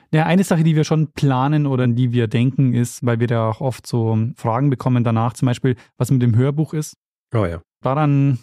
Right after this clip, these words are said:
Speaker 1: arbeiten wir
Speaker 2: Stimmt,
Speaker 1: gerade.
Speaker 2: daran, daran arbeiten wir. Aber <laughs> ich glaub, mehr können wir noch gar nicht drüber sagen, gell?
Speaker 1: Mm, nee, es ist noch nix in trockenen Tüchern.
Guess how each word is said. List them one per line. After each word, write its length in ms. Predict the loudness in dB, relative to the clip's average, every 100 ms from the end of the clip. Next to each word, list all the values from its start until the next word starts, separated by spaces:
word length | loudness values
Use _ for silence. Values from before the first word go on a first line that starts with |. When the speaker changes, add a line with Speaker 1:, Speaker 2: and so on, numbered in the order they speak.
| _
Speaker 1:
arbeiten 300 | -4 -2 0
wir 80 | 0
Speaker 2:
Stimmt, 140 | 0 0 0
Speaker 1:
gerade. 60 |
Speaker 2:
daran, 260 | 0 -2 -4 -10 _
daran 200 | -2 -2
arbeiten 640 | 0 -2 -2 -2 -4 -4 -4
wir. 320 | -2 -4 -6 -10
Aber 280 | -4 -2 -2 -6 -20
<laughs> 200 | _ -4
ich 120 | -2 0
glaub, 160 | 2
mehr 220 | 2 0
können 200 | 0 -2
wir 40 | 0
noch 80 | -2
gar 120 | 0
nicht 120 | -2
drüber 220 | -4 -8 -6
sagen, 320 | -6 -8 -2
gell? 100 | -2
Speaker 1:
Mm, 280 | 0 0 0
nee, 220 | 2 0 -2
es 140 | -2 -2
ist 180 | 0
noch 160 | 0 2
nix 280 | 0 0 -2
in 220 | -2 0
trockenen 400 | -2 0 0 0
Tüchern. 400 | -4 -8 -6